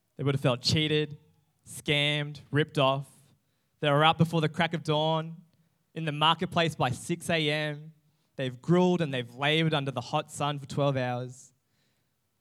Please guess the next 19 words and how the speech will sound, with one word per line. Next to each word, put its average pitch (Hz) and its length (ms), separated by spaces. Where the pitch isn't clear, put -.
And 151 120
those 170 180
lazy, 170 600
idle 180 360
men 131 400
who 151 80
probably 196 260
slept 180 460
in 175 240
and 147 100
didn't 160 180
even 156 160
try 151 320
very 156 200
hard 147 260
to 147 60
get 139 160
a 139 40
job 135 460